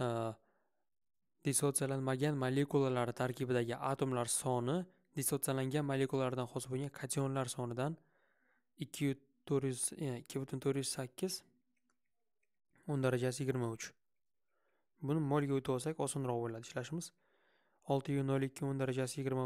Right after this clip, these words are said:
uch. Bu bir mol. Bir mol moddadagi zarrachalar soni. Demak, bu yerdan chiqadi nol butun to'rt. Nol butun to'rtta atomga, a, nol butun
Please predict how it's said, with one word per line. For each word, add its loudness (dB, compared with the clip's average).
uch. -6
Bu 4
bir 4
mol. 4
Bir 2
mol 2
moddadagi 0
zarrachalar 0
soni. -4
Demak, 0
bu 0
yerdan 0
chiqadi -4
nol 0
butun -2
to'rt. 2
Nol 2
butun -4
to'rtta 0
atomga, -2
a, 0
nol 2
butun -2